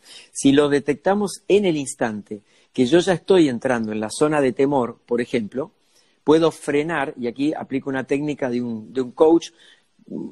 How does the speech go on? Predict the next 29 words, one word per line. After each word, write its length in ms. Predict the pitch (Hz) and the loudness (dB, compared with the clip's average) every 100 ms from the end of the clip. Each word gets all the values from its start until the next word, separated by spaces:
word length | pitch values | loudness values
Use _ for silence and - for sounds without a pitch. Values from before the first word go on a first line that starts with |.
| - - | -16 -10
muy, 380 | - 131 151 143 | 0 4 6 6
muy 380 | 127 147 139 120 | 4 4 4 2
conocido 520 | - 120 117 156 143 | 2 0 4 4 6
y 60 | 123 | 4
antiguo 380 | 123 151 175 143 | 2 4 4 2
que 80 | 120 | -6
se 120 | - | -8
llama 240 | 135 127 | -6 -4
Tim 260 | 113 131 143 | -4 -4 0
Galway. 440 | 175 123 110 107 - _ _ | 0 0 -2 -6 -12 _ _
Tim 200 | - 175 | 2 2
propone 380 | 170 151 160 170 | 2 2 4 2
la 140 | 151 131 | 0 0
técnica 500 | 160 165 156 156 - | -2 -2 -2 -2 -2
stop. 480 | - - 135 104 _ | -16 -2 -2 -2 _
Stop 320 | - - 214 - | -16 -6 -6 -6
signifi-, 480 | - 135 123 147 - | -6 -4 -4 -8 -8
significa 540 | - 131 131 165 156 147 | -2 0 0 0 0 0
frenar. 440 | 120 113 107 - _ - - - | 0 -2 -2 -12 _ -20 -6 2
Y 240 | 202 233 _ _ | 2 2 _ _
la 220 | - 131 151 | 2 6 6
S 280 | 214 - | 2 -2
sería 440 | 233 147 147 185 202 | -8 -4 -2 -2 -4
frenar, 520 | - 160 156 143 107 | -8 -6 -4 -6 -10
literalmente, 720 | 113 123 143 143 147 117 107 113 | -10 -8 -6 -6 -6 -8 -10 -6
no 120 | 151 | -4
accionar 640 | 180 - 156 147 170 - _ _ _ | -4 -2 -2 0 -2 -4 _ _ _
y 160 | - 127 | -2 0
de-, 140 | 131 | 0